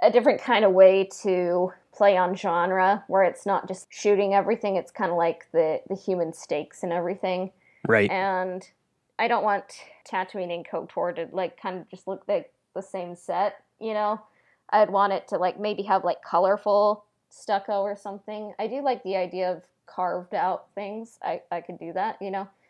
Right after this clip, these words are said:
Speaker 2: Mm-hmm.
Speaker 1: I'm basically good with anything, but if they're like, "What if the bar
Speaker 2: <laughs>
Speaker 1: that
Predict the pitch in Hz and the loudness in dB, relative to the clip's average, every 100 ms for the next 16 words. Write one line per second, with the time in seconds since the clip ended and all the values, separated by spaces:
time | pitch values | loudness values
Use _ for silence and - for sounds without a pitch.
0 | _ 131 127 - 330 403 302 311 269 262 | _ 2 4 4 2 -2 -6 0 0 2
1 | 240 214 226 214 202 220 214 208 208 196 | 0 0 -2 -2 -2 -6 -8 -4 0 0
2 | 196 208 190 175 - _ _ _ _ - | -2 -2 -2 -4 -8 _ _ _ _ -6
3 | 196 240 302 190 185 - _ _ 220 233 | 2 4 6 4 2 -6 _ _ -2 -2
4 | 220 247 277 247 190 196 175 190 180 | 0 2 4 4 4 2 0 0 -4